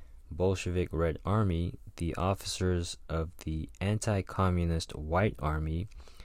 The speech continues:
evacuated the horses to Tersk in the North Caucasus,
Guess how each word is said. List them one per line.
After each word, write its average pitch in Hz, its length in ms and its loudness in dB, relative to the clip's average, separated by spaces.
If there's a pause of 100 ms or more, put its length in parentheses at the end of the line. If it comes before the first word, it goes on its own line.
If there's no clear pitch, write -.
(160)
evacuated 90 880 4
the 78 80 -2
horses 85 760 0 (360)
to 69 260 -2
Tersk - 580 0 (180)
in 82 280 0
the 82 180 -2
North 92 540 2
Caucasus, - 760 -2